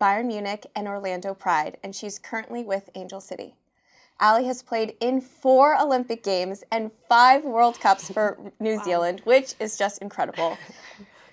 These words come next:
Speaker 1: This year, while playing host to the World Cup, Allie captained the New Zealand team to their first ever World Cup victory with a thrilling one zero group stage win over Norway.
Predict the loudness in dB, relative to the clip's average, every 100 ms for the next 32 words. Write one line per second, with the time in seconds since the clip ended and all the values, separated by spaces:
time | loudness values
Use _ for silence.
0 | -8 2 2 2 -4 0 2 2 0 0
1 | -6 -8 -8 -6 -6 -6 -10 -10 -4 -2
2 | -2 -4 -2 -2 -2 -2 0 0 -4 -4
3 | -4 -6 -10 -10 -10 -8 -6 -6 -10 -12
4 | -8 -8 -10 -8 -8 -6 -6 -6 -6 -6
5 | -4 -4 -2 -4 -4 -6 -8 -6 -10 -6
6 | -4 -4 -8 _ _ -10 -8 -10 -10 -2
7 | 0 0 -2 0 0 0 -6 -2 -2 -2
8 | -4 -8 -8 -8 -8 -8 -6 -4 -4 -6
9 | -4 -6 -4 -4 -2 -2 -4